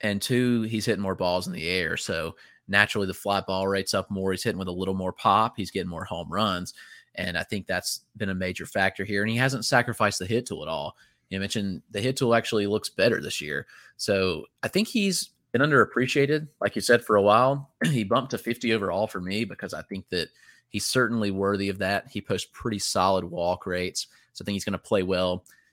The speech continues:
in O B P leagues, especially if that hit tool continues to sustain like it is. So I think Vargas is legit,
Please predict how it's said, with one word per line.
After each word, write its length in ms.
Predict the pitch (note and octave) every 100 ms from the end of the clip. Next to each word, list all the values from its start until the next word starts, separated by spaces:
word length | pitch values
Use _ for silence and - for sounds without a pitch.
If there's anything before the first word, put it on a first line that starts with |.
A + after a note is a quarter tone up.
| _ G#2
in 100 | G2+
O 140 | G2
B 100 | F#2
P 240 | - B2
leagues, 440 | A2 F#2 F2+ F#2 - -
especially 460 | - G#2 - G2 F2+
if 140 | -
that 220 | F#2+ -
hit 200 | - G2+
tool 240 | - F#2+ F2+
continues 520 | F#2+ F2+ G#2 F#2+ -
to 80 | -
sustain 520 | - - G2+ A#2 A2+
like 240 | F2 F2+
it 80 | F2+
is. 420 | F#2+ C#3 F#2 F2+ - _ - _
So 380 | - F#2 F2+ F2 - _ _
I 80 | -
think 180 | E3+ D3
Vargas 360 | D3 D3+ C#3+
is 80 | C3+
legit, 480 | A#2+ G2 A2 A#2